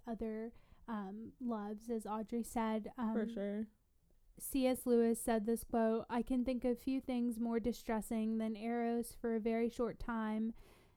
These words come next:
Speaker 1: than without storge. Every good marriage, even courtship, makes eros, so to speak,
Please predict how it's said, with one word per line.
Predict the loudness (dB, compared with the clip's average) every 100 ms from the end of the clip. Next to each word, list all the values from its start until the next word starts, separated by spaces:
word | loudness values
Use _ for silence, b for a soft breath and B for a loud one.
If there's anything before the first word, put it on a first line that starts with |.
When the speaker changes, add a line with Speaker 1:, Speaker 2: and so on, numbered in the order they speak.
| -2
Speaker 1:
than | 2 4 2
without | 2 0 0 -6
storge. | -2 0 2 0 0 0 0 -4 b b b
Every | 0 2 2
good | 4 4
marriage, | 4 4 2 2 2 0 0
even | 0 2 2 2
courtship, | 0 -2 -2 -4 -2 -2
makes | 0 2 2 -2 -8
eros, | -2 0 2 0 -2
so | 0 2
to | 2
speak, | 0 0 0 0 -4